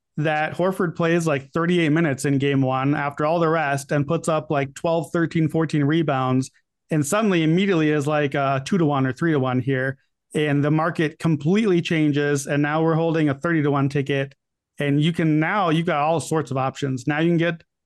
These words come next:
Tatum at an even money, or, you know, you, you can add all sorts of things to, to add your position there. I, I agree. I don't think that this is a Time Lord series. Like, if you think about what does Boston need out there? Do they need the extra defensive piece?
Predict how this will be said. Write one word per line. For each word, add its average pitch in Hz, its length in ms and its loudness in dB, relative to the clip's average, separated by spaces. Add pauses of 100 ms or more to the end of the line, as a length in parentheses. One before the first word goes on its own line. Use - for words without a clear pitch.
(120)
Tatum 170 320 2
at 170 140 2
an 165 100 2
even 170 300 2
money, 131 360 0
or, 135 260 0
you 143 160 2
know, 160 60 2
you, 165 160 0
you 196 120 2
can 208 80 2
add 196 160 0
all 190 140 2
sorts 190 240 0
of 165 100 -4
things 160 440 0
to, 170 160 -2
to 156 400 0
add 151 220 -4
your 143 100 0
position 139 480 0
there. 131 420 -2 (520)
I, 160 60 -6
I 175 180 -2
agree. 170 480 0 (640)
I 160 120 -4
don't 254 240 0
think 226 260 0
that 196 60 0
this 196 180 0
is - 80 -8
a 185 80 0
Time 180 300 0
Lord 175 280 0
series. 139 400 -2
Like, 135 120 0
if 147 80 2
you 147 60 2
think 196 180 0
about 170 440 0 (320)
what 165 120 0
does 165 120 2
Boston 147 520 -2
need 160 160 2
out 131 160 -2
there? 135 120 -2
Do 143 140 -2
they 156 140 2
need 170 360 2
the 156 140 2
extra 147 320 -4
defensive 190 540 -2
piece? 233 420 0